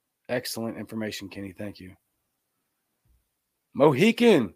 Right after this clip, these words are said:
California stores are closing from being robbed of what they do. Oh my God, that's the most incredible thing. Like, they,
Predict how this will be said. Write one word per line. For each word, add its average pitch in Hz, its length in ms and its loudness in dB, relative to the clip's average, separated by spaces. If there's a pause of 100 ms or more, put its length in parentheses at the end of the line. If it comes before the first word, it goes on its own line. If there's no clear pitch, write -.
(120)
California 156 400 2
stores 165 260 0
are 127 80 0
closing 160 560 0
from 120 160 -6
being 120 160 -2
robbed 120 280 0
of 110 120 -10
what 127 120 -4
they 104 140 -8
do. - 200 -18 (680)
Oh 156 200 6
my 113 240 0 (160)
God, 147 400 4
that's 160 320 2
the 160 140 0
most 160 520 2
incredible 202 1000 0
thing. 196 500 2 (920)
Like, 220 180 6
they, 170 200 4